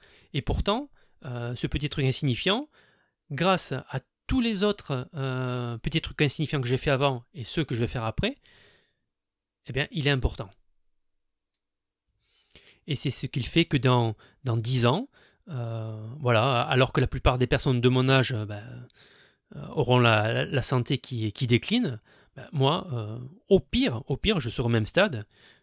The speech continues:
mais, euh, pour moi, le, le, le but, c'est de croître et d'aller de mieux en mieux. Alors, c'est vrai que, bon, ce, ce genre de système-là, c'est pas pour tout le monde. C'est, euh,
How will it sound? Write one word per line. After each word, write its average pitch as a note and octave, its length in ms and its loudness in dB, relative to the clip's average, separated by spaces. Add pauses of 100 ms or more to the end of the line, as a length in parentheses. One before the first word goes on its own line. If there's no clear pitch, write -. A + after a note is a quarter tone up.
(120)
mais, A#2 260 -8
euh, G#2 240 -8
pour A2 180 -10
moi, C#3+ 160 2
le, G#2 220 0
le, G2+ 160 -8
le A#2 180 -12
but, C3+ 160 -8
c'est - 120 -8
de A2 100 -2
croître - 400 0
et B2+ 40 0
d'aller G#2+ 200 -2
de A2+ 80 2
mieux A#2 180 0
en A2 80 -4
mieux. A2+ 140 -6 (2000)
Alors, B2+ 160 0
c'est D3 100 0
vrai E3+ 120 2
que, B2+ 200 -2 (400)
bon, - 180 -8
ce, - 140 -8
ce C#3+ 460 -4
genre C3+ 180 2
de B2+ 60 2
système-là, A#2+ 640 -2
c'est B2+ 160 -10
pas G#2+ 160 -10
pour A#2+ 160 -4
tout D#3 80 0
le E3+ 60 2
monde. C3 220 2 (340)
C'est, C3+ 420 -2
euh, A2 380 0